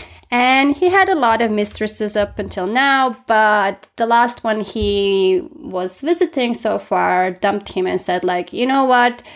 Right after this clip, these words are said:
I really love taking care of you, but I cannot satisfy, satisfy all your needs," which was all already a marker for me that this is gonna be a good story. Why?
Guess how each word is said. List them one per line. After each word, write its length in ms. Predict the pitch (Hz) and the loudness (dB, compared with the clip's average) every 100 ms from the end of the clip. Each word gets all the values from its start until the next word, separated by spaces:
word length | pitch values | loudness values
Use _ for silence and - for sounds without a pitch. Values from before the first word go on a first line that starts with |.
| - - - | -20 -16 -2
I 120 | 208 | 0
really 360 | 202 226 285 311 | 2 2 2 2
love 240 | 302 302 | 2 2
taking 300 | 277 269 262 | -2 -2 -4
care 200 | 240 208 | 0 2
of 140 | 208 208 | 0 0
you, 200 | 202 196 | -2 0
but 160 | 190 | -2
I 60 | 190 | -2
cannot 360 | - 202 180 | -2 -4 -4
satisfy, 380 | - 185 - 180 | -6 -6 -2 -2
satisfy 540 | - 185 190 - - 190 - _ _ | -2 -6 -6 -8 -8 -8 -10 _ _
all 240 | 202 185 | -2 0
your 160 | 180 175 | 0 0
needs," 500 | 185 208 175 180 - - - - - | 2 2 2 -2 -6 -14 -18 -20 -6
which 200 | - 302 | -4 0
was 180 | 311 320 | 0 -2
all 720 | - 269 285 302 311 302 - _ 233 | 0 2 4 4 2 0 -6 _ 0
already 920 | 269 285 233 226 214 208 208 - - | 2 4 4 4 2 4 2 0 -6
a 120 | 214 | -2
marker 480 | 208 226 240 247 202 | 2 2 2 2 -2
for 240 | 190 202 | -2 -4
me 240 | 185 185 180 | -2 0 0
that 140 | 180 | 0
this 160 | 196 202 | -2 -2
is 80 | 202 | -2
gonna 180 | 202 180 | 0 0
be 120 | 180 | -2
a 60 | 180 | -4
good 120 | 175 | -6
story. 380 | 180 - 175 - - - | -6 -6 -6 -6 -12 -2
Why? 460 | 180 180 208 277 | 2 2 2 -2